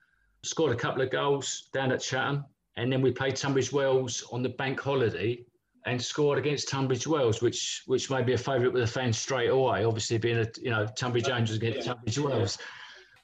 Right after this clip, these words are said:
Speaker 1: Uh, for some reason, I decided to run round the back of the goal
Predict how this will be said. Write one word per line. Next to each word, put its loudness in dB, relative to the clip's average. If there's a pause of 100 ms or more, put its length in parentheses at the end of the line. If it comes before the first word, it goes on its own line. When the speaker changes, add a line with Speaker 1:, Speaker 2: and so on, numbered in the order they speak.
(120)
Speaker 1:
Uh, 0
for -4
some 0
reason, 0 (140)
I 0
decided 0
to -2 (340)
run 0
round 4
the -2
back -4
of -2
the 2
goal 0